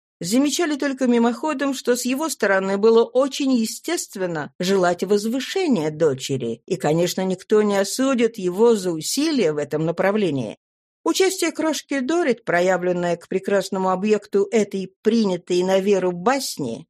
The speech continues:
было так глубоко и серьезно, что не замедлило открыть ей глаза.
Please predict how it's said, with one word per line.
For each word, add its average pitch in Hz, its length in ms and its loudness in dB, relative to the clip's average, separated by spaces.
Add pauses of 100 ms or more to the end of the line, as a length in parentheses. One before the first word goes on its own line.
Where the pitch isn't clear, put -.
было 302 300 2
так 285 280 -2
глубоко 233 500 2
и 247 100 0
серьезно, 262 680 -2
что - 220 -2
не 240 160 4
замедлило 247 800 0 (100)
открыть 170 600 -8
ей 165 180 -2
глаза. 226 520 -2